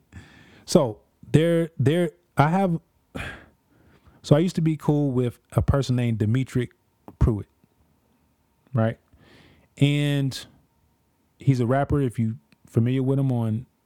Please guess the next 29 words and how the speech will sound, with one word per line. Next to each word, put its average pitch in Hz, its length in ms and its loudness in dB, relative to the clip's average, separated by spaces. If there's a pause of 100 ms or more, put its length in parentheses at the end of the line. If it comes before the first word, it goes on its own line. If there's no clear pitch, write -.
(200)
um, 101 600 -2 (360)
online, 123 520 0
Dimitri 117 380 -2
Pruitt, 123 360 -4 (280)
you 113 100 0
probably 113 300 0
heard 113 180 0
I 110 80 0
was 110 240 -2
actually 120 300 0
in 107 140 -2
some 120 200 -2
of 110 80 -2
his 107 140 -2
videos 113 480 -2
and 104 100 -2
stuff. 110 280 -4 (920)
And, 135 220 2
uh, 131 120 2
we 185 180 2
ha-, 214 100 -4
we 185 140 0
had 214 180 0
some, 127 260 -2 (180)
we 143 160 2
had 156 220 0
some 113 380 -4 (400)
doctrinal 123 760 0 (1040)
differences 120 1000 -2